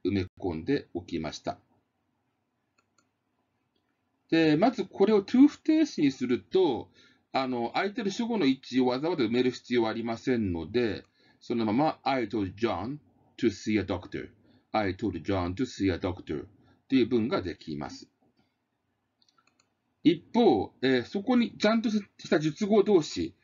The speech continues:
should seeみたいなものを入れてしまうと主語必要になりますので、まあ、これ、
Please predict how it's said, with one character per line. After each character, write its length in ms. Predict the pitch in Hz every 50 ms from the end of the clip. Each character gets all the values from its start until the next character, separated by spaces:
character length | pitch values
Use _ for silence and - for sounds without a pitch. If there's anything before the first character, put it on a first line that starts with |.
| _ - - - -
should 360 | - - - 170 156 190 214
see 540 | 208 - - - - 214 196 143 104 90 -
み 160 | - 123 127 127
た 100 | 139 127
い 40 |
な 100 | 120 117
も 140 | 110 117 123
の 100 | 131 127
を 400 | 110 - 175 180 147 110 90 - - _ _ _ _ _ _ _ _ _ _ _ _ _ _ _ _ _ _ _ _ _ _ -
入 140 | 117 120 131
れ 40 | 127
て 80 | 123
し 160 | 110 - - 110
ま 100 | 104 104
う 140 | 107 101
と 140 | 98 170 160
主 160 | 156 - 190
語 80 | 190 160
必 200 | 123 - - 117
要 60 | 120 117
に 60 | 107
な 100 | 110 107
り 140 | 95 107 107
ま 140 | 113 117
す 160 | 113 - 107 98
の 220 | 95 92 90 87
で、 340 | 131 156 151 123 101 95 - _ _ _ _ _ _ _ _ _ _ -
ま 100 | - -
あ、 160 | 139 - - _ - -
こ 80 | 170 160
れ、 160 | 151 143